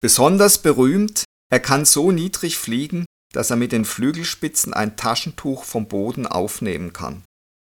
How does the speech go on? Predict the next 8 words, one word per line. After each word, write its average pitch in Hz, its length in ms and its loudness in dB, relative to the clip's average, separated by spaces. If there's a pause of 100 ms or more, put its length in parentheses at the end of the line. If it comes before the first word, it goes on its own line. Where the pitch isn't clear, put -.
(880)
Allein 131 320 6
neunzehnhundertfünfundzwanzig 160 1400 0
verdient 143 400 -6
Udet 160 380 -2
mit 127 160 -8
Kunstflügen 147 800 -4
hundertvierzigtausend 131 1200 -4
Reichsmark. 73 680 -6